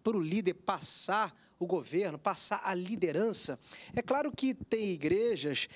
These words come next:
que, por exemplo, espera o pastor, né, ser promovido, né, falecer, ir pra glória, pra depois vir um outro sucessor. Outras denominações, não. Outras têm um outro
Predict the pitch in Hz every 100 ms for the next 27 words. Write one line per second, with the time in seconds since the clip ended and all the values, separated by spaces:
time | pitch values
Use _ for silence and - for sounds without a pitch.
0 | - - 175 - 196 190 160 147 170 -
1 | - 190 180 170 170 170 160 - - 196
2 | 247 - - - _ _ _ _ - 180
3 | 240 - 170 165 175 165 123 175 240 285
4 | - - - - _ _ _ _ - 151
5 | - 185 175 - - 190 269 - - -
6 | - 160 - 175 147 156 208 240 - 233
7 | 226 - 196 220 233 185 220 226 214 220
8 | - - 247 - - 180 - - - 254
9 | 359 349 220 139 190 185 185 180 - 294
10 | 294 - 247 196 - - - - - 359
11 | 156 233 240 196 214 240 196 220